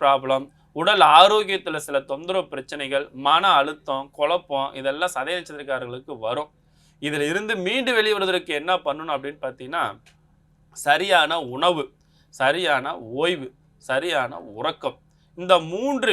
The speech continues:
விஷயத்த சதய நட்சத்திரக்காரங்க கரெக்டா கடைபிடிச்சிட்டீங்க அப்படின்னா இந்த ஆண்டு உங்களை எந்த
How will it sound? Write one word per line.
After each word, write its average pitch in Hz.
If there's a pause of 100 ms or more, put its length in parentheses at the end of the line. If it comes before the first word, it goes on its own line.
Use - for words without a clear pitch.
(100)
விஷயத்த 208 (400)
சதய 180
நட்சத்திரக்காரங்க 185
கரெக்டா 156 (140)
கடைபிடிச்சிட்டீங்க 180
அப்படின்னா 131 (560)
இந்த 151 (120)
ஆண்டு 190
உங்களை 151 (160)
எந்த 196